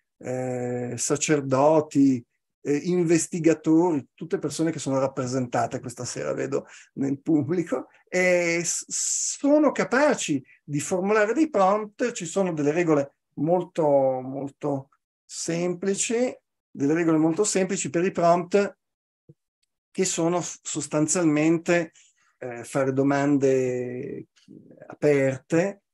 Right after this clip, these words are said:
e che stimolano il, il sistema di intelligenza artificiale a dare delle risposte ampie e descrittive.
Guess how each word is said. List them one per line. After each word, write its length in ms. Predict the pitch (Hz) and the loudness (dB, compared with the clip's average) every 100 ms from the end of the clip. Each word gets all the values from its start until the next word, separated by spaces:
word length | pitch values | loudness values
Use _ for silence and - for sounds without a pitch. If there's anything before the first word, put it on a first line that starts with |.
| _ _ _ _ _ _ | _ _ _ _ _ _
e 200 | - 143 | -12 -12
che 340 | - - 202 - | -6 -2 0 0
stimolano 1000 | - - 208 202 208 208 196 202 202 196 | -6 -6 -4 0 2 2 2 2 0 -2
il, 600 | 160 156 156 151 151 - - _ _ _ - | -4 -4 -2 -2 -2 -6 -16 _ _ _ -16
il 300 | 127 - - | -14 -14 -14
sistema 420 | - - 131 180 | -10 -8 -4 0
di 60 | 156 | 0
intelligenza 520 | 131 151 151 170 165 | 0 -2 0 -2 0
artificiale 760 | 156 185 196 196 185 170 175 180 | -2 -4 -6 -4 0 0 2 0
a 160 | 165 | 0
dare 300 | 156 160 165 | 2 4 4
delle 200 | 165 143 | 4 2
risposte 880 | 143 151 - 143 139 - - 147 143 _ _ _ _ | 2 -4 -2 0 0 -2 -4 -4 -6 _ _ _ _
ampie 640 | 147 143 147 147 143 151 143 | -2 2 2 0 2 2 2
e 140 | 135 | 0
descrittive. 1120 | 127 - - 123 123 _ 123 110 110 156 202 | -4 -6 -6 -8 -10 _ -8 -6 -4 -4 -6